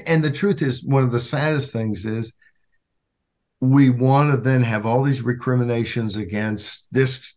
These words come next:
company or that company that got it. And look, if they violated some law, you know, go after 'em. But it's almost like, how dare they take the money that we were throwing at them?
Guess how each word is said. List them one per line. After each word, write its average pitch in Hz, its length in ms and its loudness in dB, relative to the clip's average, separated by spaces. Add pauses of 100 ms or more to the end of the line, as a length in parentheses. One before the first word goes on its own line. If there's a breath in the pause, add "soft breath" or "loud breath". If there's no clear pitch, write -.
company 127 460 0
or 110 120 -2
that 123 280 0
company 127 460 2
that 117 160 -4
got 98 360 -2
it. 107 220 -8
And 135 260 0
look, 165 300 0
if - 340 -20
they 120 100 2
violated 156 600 4
some 147 200 -2
law, 147 680 0
you 131 120 0
know, 95 300 -4
go 139 200 2
after 160 340 0
'em. - 120 -20 (1000)
But 127 160 4
it's 127 180 2
almost 160 380 4
like, 120 180 -2
how - 280 -2
dare 185 400 4
they 139 200 4
take 202 400 -2
the 175 100 0
money 131 420 2
that 139 340 -2
we 190 160 4
were 202 200 2
throwing 269 580 2
at 90 240 -6
them? - 280 -14